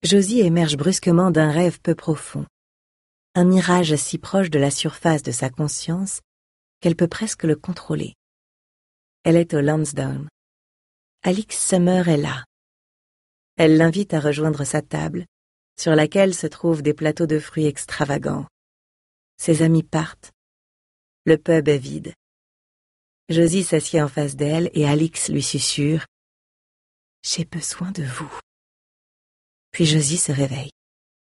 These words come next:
À cause des bus. Ce sont toujours eux qui la réveillent. Ils habitent juste derrière un arrêt de bus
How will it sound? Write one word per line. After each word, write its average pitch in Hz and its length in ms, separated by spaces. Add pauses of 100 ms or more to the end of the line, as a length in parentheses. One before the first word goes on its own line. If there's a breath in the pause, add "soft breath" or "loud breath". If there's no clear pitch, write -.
(580)
À 175 80
cause 151 220
des 139 100
bus. - 400 (840)
Ce - 140
sont 220 160
toujours 180 320 (140)
eux 160 100
qui - 180
la 139 120
réveillent. 139 420 (1120)
Ils 185 260
habitent 208 360
juste 196 340
derrière 160 500
un 147 160
arrêt 160 220
de 151 140
bus 147 420